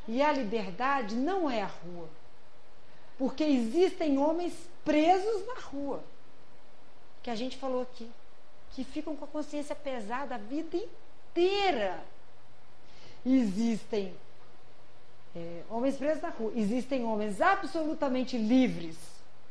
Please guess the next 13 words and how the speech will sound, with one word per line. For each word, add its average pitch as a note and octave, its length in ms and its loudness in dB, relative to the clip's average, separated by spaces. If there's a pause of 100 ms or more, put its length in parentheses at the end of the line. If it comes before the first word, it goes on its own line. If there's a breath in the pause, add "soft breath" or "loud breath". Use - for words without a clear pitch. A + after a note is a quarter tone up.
(480)
Quantos D4+ 380 4
exemplos G#3 540 0
de G3 100 -2
mártires F3 480 -4
a F3 40 -4
gente E3+ 280 -6
tem F3+ 160 -6
aqui E3+ 220 -6 (480)
na G3 140 -2
prisão? E3 400 -4 (1080)
É G3 100 2
uma G#3 140 0
questão G#3 500 0